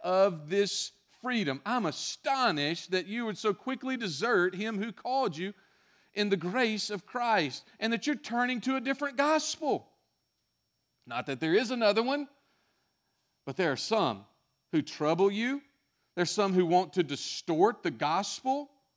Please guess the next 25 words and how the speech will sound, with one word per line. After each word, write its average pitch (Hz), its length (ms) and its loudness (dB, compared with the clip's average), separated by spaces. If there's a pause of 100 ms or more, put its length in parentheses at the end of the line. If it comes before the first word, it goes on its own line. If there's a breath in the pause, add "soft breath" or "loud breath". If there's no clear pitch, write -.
(600)
of 147 200 -10
Christ, 190 520 -4
but 180 200 -2
even 285 380 -4
if 175 160 -2
we 262 280 -4
or 202 180 0
an 170 120 -2
angel 240 380 -4
from 165 220 -4
heaven 160 420 -2
should 165 260 -4
preach 254 380 -10
to 240 80 -8
you 185 260 -2 (320 loud breath)
a 170 120 2
gospel 165 760 2
contrary 285 760 0
to 262 120 -4
the 254 100 -4
one 226 300 2
that 165 140 0
we've 254 200 -2
already 254 300 0
preached, 226 640 -6